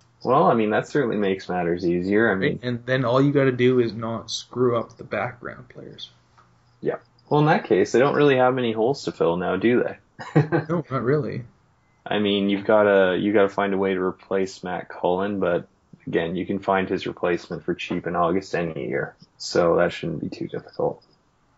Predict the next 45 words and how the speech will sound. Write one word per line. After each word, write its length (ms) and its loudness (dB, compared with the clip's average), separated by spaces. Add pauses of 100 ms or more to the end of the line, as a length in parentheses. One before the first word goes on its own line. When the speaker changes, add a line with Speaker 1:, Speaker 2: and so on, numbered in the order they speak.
(240)
Speaker 2:
You 80 -2
do 120 4
have 120 2
to 100 -2
find 300 -2
a 80 4
replacement 520 -4
for 120 -4
Tom 260 -4
Sestito, 460 -6
though. 160 -2
He's 180 -6
a 60 -4
U 160 -2
F 100 -12
A. 160 -4 (400)
Speaker 1:
<laughs> 1300 -2
Sorry, 340 4
do 60 2
you 120 4
mean 200 2
Top 340 2
Sixty, 560 -4
though? 220 -2 (200)
Speaker 2:
Top 200 -4
Sixty, 460 -8
though. 220 -12 (600)
Speaker 1:
One 120 -6
of 60 -2
my 100 0
favorite 400 4
Canucks 340 -4
Army 260 0
memories 460 -4
is 160 -4
still 300 0
when 100 -2
we 60 0
were 80 -2
having 280 0
a 40 -2
fundraiser 640 -4
at 80 -6
the 80 -8
Pint. 440 -4